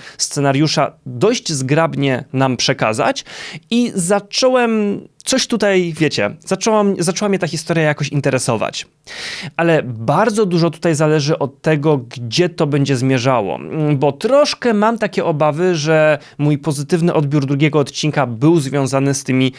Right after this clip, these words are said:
świetnymi scenami z Elrondem i krasnoludami. Mam nadzieję, że nie jest to tylko z tym związane i że w trzecim odcinku nadal ten poziom będzie rósł. Bo tak naprawdę to, że pierwszy odcinek jest słaby, drugi nie do końca nawet nam pasuje,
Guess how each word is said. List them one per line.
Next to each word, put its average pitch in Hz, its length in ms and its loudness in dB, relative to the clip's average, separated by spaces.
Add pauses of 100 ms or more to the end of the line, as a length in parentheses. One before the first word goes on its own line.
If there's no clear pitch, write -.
(180)
świetnymi 151 580 0
scenami 131 600 0 (120)
z - 180 -8
Elrondem 131 680 2
i 123 160 0
krasnoludami. 113 880 0
Mam 156 180 0
nadzieję, 143 300 0
że 120 100 -4
nie 127 100 -2
jest 120 140 -6
to - 80 -8
tylko 139 320 -2
z - 60 -12
tym 117 160 -4
związane 123 540 -2 (400)
i 143 140 2
że 131 440 4
w - 60 -14
trzecim 143 340 -2
odcinku 135 540 -2 (100)
nadal 131 360 0
ten 123 200 -2
poziom 123 360 0
będzie 117 440 0 (140)
rósł. 156 360 2 (280)
Bo - 80 0
tak 240 140 -2
naprawdę 269 440 0 (140)
to, 262 160 2
że 247 140 -2
pierwszy 262 320 -4
odcinek 214 360 -2
jest 160 220 -2
słaby, 120 500 0
drugi 151 560 0
nie 143 140 2
do 156 140 2
końca 160 400 0
nawet 139 260 -2
nam 135 140 0
pasuje, 160 380 -2